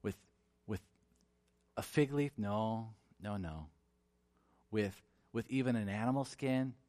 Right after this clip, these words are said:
No, no, no. But this covering is a covering of his blood, which is the forgiveness of sins. And what it tells us is then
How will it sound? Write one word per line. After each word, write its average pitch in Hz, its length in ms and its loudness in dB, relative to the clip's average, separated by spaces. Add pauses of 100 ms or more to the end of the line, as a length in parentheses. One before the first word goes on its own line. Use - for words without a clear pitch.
(120)
No, 113 480 0
no, 98 200 -2
no. 73 320 -10 (1700)
But - 180 -10
this 117 180 -2
covering 90 420 -6
is 82 120 -10
a 90 40 -10
covering 92 400 -6
of 85 80 -6
his 82 120 -10
blood, 90 460 -2 (1800)
which 104 160 -6
is 92 100 -4
the 95 100 -8
forgiveness 98 520 -4
of 92 100 -10
sins. 85 640 -8 (480)
And 127 80 2
what 135 120 4
it 131 100 -6
tells 151 320 2
us 117 160 -6
is 107 120 -6
then 110 200 -2